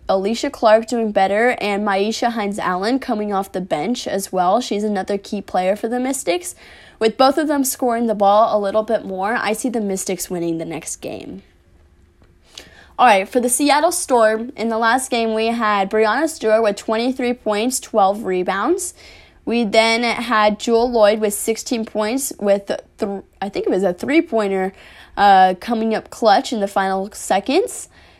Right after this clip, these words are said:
Then you had Gabby Williams with twelve points, seven rebounds, six assists, a great overall well-played game, and Sue Bird with ten points. So Seattle Storm played a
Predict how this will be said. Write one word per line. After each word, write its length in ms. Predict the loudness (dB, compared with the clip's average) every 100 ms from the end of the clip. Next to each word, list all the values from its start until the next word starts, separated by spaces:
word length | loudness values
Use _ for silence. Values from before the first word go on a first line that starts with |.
| _
Then 260 | 2 4 4
you 120 | 4
had 140 | 2
Gabby 320 | 4 4 4 2
Williams 520 | 2 2 2 0 -2
with 100 | -4
twelve 540 | -4 4 6 6 2
points, 340 | -4 -4 -4 -4
seven 340 | 0 0 0
rebounds, 400 | -2 -2 -2 -2
six 360 | -2 0 0 -2
assists, 400 | -2 -2 -2 -6
a 40 |
great 360 | -6 -2 -2 0
overall 560 | 0 0 0 0 2
well-played 440 | 2 0 -2 -6 -4
game, 360 | -4 -2 -4 -8 -20 -16 -6
and 180 | -4
Sue 260 | -2 -2 -2
Bird 420 | -2 -2 -2 -2
with 180 | -6 -10
ten 400 | -12 -10 -8 -10
points. 720 | -10 -12 -12 -14 -14 -14 -16 _ -20 -20 _ -10
So 500 | -2 0 2 0 -2
Seattle 400 | 0 0 0 -4
Storm 640 | -6 -2 -2 -2 -6 -8 -12 -16 -16
played 400 | -8 -4 -4 -4
a 260 | -6 -8